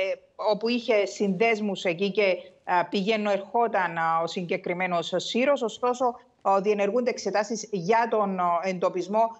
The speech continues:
ο, και του συγκεκριμένου προσώπου. Τώρα, κάτι όπως ανέφερες και εσύ, είναι πάρα πολύ δύσκολο, δεδομένου και την, ε, προηγούμενη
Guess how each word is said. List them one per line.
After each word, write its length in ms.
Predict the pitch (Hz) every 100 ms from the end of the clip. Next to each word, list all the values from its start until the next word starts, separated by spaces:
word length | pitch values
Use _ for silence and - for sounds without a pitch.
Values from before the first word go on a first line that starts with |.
| _ -
ο, 200 | 196 190
και 200 | 226 220
του 100 | 220
συγκεκριμένου 840 | 220 208 214 220 180 208 214 208
προσώπου. 520 | 202 190 214 185 185
Τώρα, 340 | 233 254 240 233
κάτι 240 | 247 247
όπως 260 | 233 247 226
ανέφερες 420 | 214 240 233 233
και 60 |
εσύ, 160 | 196 247
είναι 160 | 254 240
πάρα 400 | - 226 247 196
πολύ 200 | 175 175
δύσκολο, 460 | 208 - 240 240
δεδομένου 480 | 220 202 202 226 220
και 160 | 233 247
την, 320 | 247 208 196
ε, 140 | 185 175
προηγούμενη 640 | 196 185 247 233 196